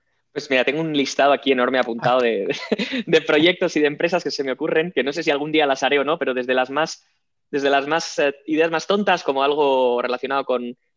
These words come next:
con un tema culinario, a, a las ideas, pues, más grandilocuentes, ¿no? Como un problema relacionado con los, con el suministro de fármacos.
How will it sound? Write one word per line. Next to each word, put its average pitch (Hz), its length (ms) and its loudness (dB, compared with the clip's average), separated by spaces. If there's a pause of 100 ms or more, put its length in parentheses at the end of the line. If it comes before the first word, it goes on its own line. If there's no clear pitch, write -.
(200)
con 131 160 2
un 139 80 -8
tema 139 180 2
culinario, 170 580 0 (280)
a, 123 640 6
a 127 60 -2
las 123 220 -2
ideas, 135 400 -2
pues, 120 120 -8
más 135 160 -6
grandilocuentes, 135 800 -2
¿no? 143 120 -4
Como 123 240 -6
un 123 100 -10
problema 127 280 -2
relacionado 120 360 -6
con 117 100 -4
los, 113 160 -8
con 123 140 -6
el 113 120 -6
suministro 135 380 -4
de 127 80 4
fármacos. 120 520 -4